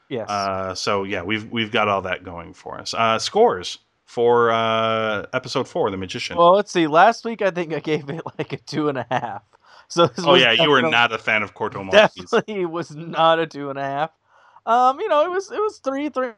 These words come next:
Speaker 1: a half. I mean, it wa-, it was solid. It wasn't, um, I mean, nothing, like, outstanding in it. I just thought it was a really solid episode. I mean, there are a lot, I love, like I said, the,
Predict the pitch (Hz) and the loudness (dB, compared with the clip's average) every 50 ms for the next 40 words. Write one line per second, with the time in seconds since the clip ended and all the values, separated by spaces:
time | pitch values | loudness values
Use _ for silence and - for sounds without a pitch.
0 | - 240 233 226 208 208 220 220 226 214 196 196 208 254 294 269 208 - 392 330 | -12 -8 -4 0 2 2 2 2 0 -4 -4 -4 -2 -2 -2 -2 2 2 2 2
1 | - - 233 202 185 185 208 226 202 160 180 196 220 220 202 214 214 196 175 - | 4 6 8 8 10 8 6 4 2 0 0 2 2 2 2 0 -2 -4 -4 -4
2 | - 165 170 165 160 156 147 139 - - 180 190 190 185 170 185 202 220 220 - | 0 2 2 4 4 2 0 -2 -2 -2 -2 -2 -2 -4 -4 -2 0 0 0 0
3 | 220 202 180 170 160 151 143 131 123 - _ _ _ _ _ _ _ _ _ _ | -2 -6 -2 0 2 2 2 2 -2 -6 _ _ _ _ _ _ _ _ _ _
4 | _ _ _ _ _ _ _ _ _ - 156 151 151 135 - - - 147 151 175 | _ _ _ _ _ _ _ _ _ 2 4 4 4 4 0 -2 -2 0 0 0
5 | 196 185 165 147 135 127 123 127 131 - 135 139 139 135 131 - 147 139 131 131 | -2 -2 -4 -4 -4 -4 -4 -2 -2 0 0 0 0 -2 -2 2 2 2 4 2
6 | 127 127 131 127 131 127 127 127 123 123 123 117 - - 120 113 113 113 113 123 | 0 -2 -4 -4 -4 -4 -4 -4 -4 -4 -6 -6 -4 -2 0 0 0 0 -2 -2
7 | 123 123 113 110 - 117 110 107 107 107 110 110 - 135 127 127 127 139 147 156 | -4 -4 -6 -10 -6 -4 -4 -4 -4 -6 -6 -8 -6 -4 -2 0 4 6 6 6
8 | 156 143 143 147 151 147 - 135 147 151 147 147 156 165 170 170 160 143 135 - | 6 6 6 6 6 6 6 4 4 4 4 6 6 6 6 4 2 0 -6 -10
9 | 123 143 139 143 139 135 - 143 135 123 131 131 | -8 -6 -4 -4 -6 -6 -6 -6 -8 -6 -8 -12